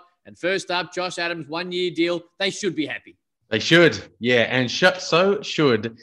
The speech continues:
Speaker 2: the, uh, the fans down there, because he's gonna be fun to watch, Josh Adams. I like it as a signing. I mean, this guy, six two combo guard, super bouncy. I mean, if you've seen the clips today,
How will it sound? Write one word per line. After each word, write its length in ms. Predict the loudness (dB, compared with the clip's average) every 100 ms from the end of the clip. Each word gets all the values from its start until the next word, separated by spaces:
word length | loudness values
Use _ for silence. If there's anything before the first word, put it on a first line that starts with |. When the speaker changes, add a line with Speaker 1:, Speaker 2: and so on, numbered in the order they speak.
| _ _
Speaker 2:
the, 260 | -4 0 4
uh, 80 | 4
the 100 | 4
fans 400 | 4 4 4 2
down 220 | 4 4
there, 320 | 4 2 0
because 360 | -2 0 2 2
he's 160 | 0 0
gonna 100 | 0
be 120 | 0
fun 220 | 2 4
to 40 | 6
watch, 400 | 6 6 2 -8 _ _ _
Josh 260 | 0 2 2
Adams. 280 | 2 0
I 60 | -2
like 400 | 0 4 4 6
it 80 | 4
as 140 | 4
a 60 | 2
signing. 540 | 4 6 6 4 2
I 40 | -2
mean, 120 | -2
this 200 | -4 -4
guy, 280 | 0 0 0 -4 _ _
six 540 | -10 -2 2 2 0 -10
two 440 | 0 2 4 2 2
combo 500 | 2 4 8 8 8
guard, 440 | 4 2 4 2 -2
super 640 | -10 -10 -6 4 6 8 6
bouncy. 560 | 8 6 6 0 -6 -8 _ _
I 80 | -4
mean, 300 | 0 2 2
if 100 | 0
you've 160 | -2 -6
seen 320 | 0 2 4
the 80 | 4
clips 320 | 4 2 0
today, 560 | 2 6 6 6 4